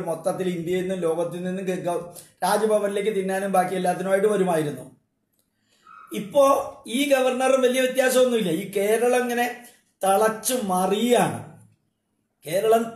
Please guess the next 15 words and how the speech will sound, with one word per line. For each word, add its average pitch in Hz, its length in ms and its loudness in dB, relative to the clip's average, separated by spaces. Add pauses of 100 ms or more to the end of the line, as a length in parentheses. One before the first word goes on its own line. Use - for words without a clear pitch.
തളച്ചു 226 720 0
മറിയുന്ന 240 480 0
സമയമാണ്. 175 440 -2 (560)
ഒരു 294 460 4
വരിയും 277 420 4
ആ 254 80 2
മനുഷ്യൻ 240 320 2
പറഞ്ഞിട്ടില്ല. 185 540 0 (1120)
എന്തായിരുന്നു 208 880 0
വന്നപ്പോഴത്തേക്ക് 220 760 0
പുത്തനച്ചി 202 720 -2 (400)
പുരപ്പുറം 185 720 2
തൂക്കുമെന്നും 202 600 -2
പറഞ്ഞുകൊണ്ട് 190 560 2 (840)
എന്തായിരുന്നു 208 1040 2